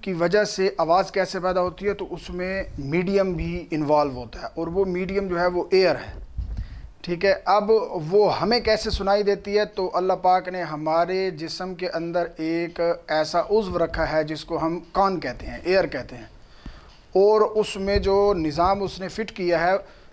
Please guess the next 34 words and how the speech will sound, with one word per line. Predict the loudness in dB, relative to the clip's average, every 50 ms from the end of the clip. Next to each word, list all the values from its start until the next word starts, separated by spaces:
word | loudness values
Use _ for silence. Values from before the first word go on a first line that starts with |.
| -20 -14 -10
वो | -2 2 4 4 6 4
इन्हीं | 4 2 -2 -4 -2 -2 -2 -4 0
के | 0 0 0
लिए | 2 0 0 0 0
फिट | -2 -4 -8 -10 -10
किया | -10 -8 -6 -6 -6 -6
है | -8
कि | -8 -10 -12
वो | -10 -6 -2 2 2 2 2
जब | 2 0 0 0 0 -2 -6
भी | -8 -6 -6 -6 -6 -8 -10 -16 _ -20 -18
वाइब्रेशंस | -8 -2 0 0 0 0 0 2 2 2 2 2 -2 -4 -4 -4 -6 -8 -10 -14 -18 -18 -18 -14
मीडियम | -12 -12 -8 -6 -4 -4 -2 0 2 2 2 2
के | 2 0 0
through, | 0 -2 -2 -2 -2 -2 0 2
एयर | 4 4 4 4
के | 0 -2 -4
through | -4 -4 -4 -4 -4 -2 0 0
आएंगी | 0 0 0 -2 -4 -4 -6
तो | -4 -4 -4 -2
वो | -2 -2
हमारे | -4 -4 -4 -2 0 2 2 2 2 0
कान | -4 -4 -2 2 2 2 2 0 -4
के | -8 -8 -6 -4 -2 -4 -4
जब | -2 -2 -4 -4 -4 -6 -6 -4
पर्दे | -4 -2 0 0 0
के | 0 -2 -4
साथ | -4 -4 -4
टकराएंगी | -4 -4 -6 -4 -2 0 0 0 0 -4 -6 -8 -10 -12 -12 -14 -16 -18 -20 -20 -20 -18 -16 -16 -16 -16 -8 -2
तो | 0 2 2 4 2 2 0 -2 -4 -6
हमारे | -6 -2 2 4 4 4 4 4 2 0 0 0 -2 -4 -8 -14 -18 -18 -16 -10 -8 -8 -6
ब्रेन | -6 -2 2 4 4 4 4 4 2 2 0 -2
को | -2 0 2 2 4 4 4 2 2 0 -4 -4
वो | -2 -2 -2 -2